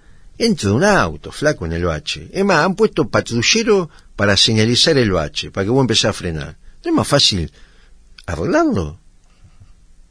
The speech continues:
Es una locura. Rausch, eh, Ayacucho, otro desastre esa ruta.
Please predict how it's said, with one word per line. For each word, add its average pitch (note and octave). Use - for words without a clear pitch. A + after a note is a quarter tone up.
Es -
una F#3
locura. G#2
Rausch, F3+
eh, A#2
Ayacucho, G#2
otro E3
desastre A#2+
esa E2+
ruta. E2